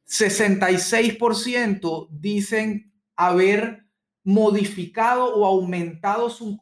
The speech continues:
su comportamiento de compra simplemente para llegar a los diferentes estatus del programa de lealtad.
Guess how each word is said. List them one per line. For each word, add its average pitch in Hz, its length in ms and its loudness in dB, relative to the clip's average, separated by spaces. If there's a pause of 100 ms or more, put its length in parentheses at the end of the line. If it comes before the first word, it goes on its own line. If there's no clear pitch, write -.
su - 240 -12
comportamiento 185 1120 -6
de 175 160 -4
compra 233 680 -4 (140)
simplemente 247 960 0
para 202 360 0
llegar 185 680 2
a 190 100 2
los 185 220 2
diferentes 180 640 -4
estatus 202 880 -6
del 170 240 -2
programa 165 460 -2
de 185 80 0
lealtad. 165 560 -4